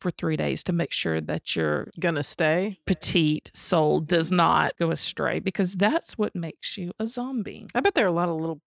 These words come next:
Speaker 2: pissed off little tiny angels just like,
Speaker 1: <laughs> La
Speaker 2: "Why
Speaker 1: petite.
Speaker 2: you keep me in here?"
Speaker 1: <laughs> That's right. Let me out.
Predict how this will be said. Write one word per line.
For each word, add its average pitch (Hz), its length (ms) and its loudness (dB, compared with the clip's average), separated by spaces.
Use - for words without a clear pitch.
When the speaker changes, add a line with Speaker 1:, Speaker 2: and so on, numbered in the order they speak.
Speaker 2:
pissed - 320 -4
off 156 240 -2
little 156 180 -4
tiny 151 380 -4
angels 156 500 -4
just 415 220 -4
like, 339 180 -2
Speaker 1:
<laughs> 294 40 -6
La 240 260 -4
Speaker 2:
"Why 285 160 2
Speaker 1:
petite. 311 80 2
Speaker 2:
you 381 80 2
keep 349 220 2
me 370 180 4
in 392 80 4
here?" 330 260 4
Speaker 1:
<laughs> - 100 0
That's 240 280 6
right. 208 300 2
Let 320 180 -2
me 427 120 2
out. - 220 6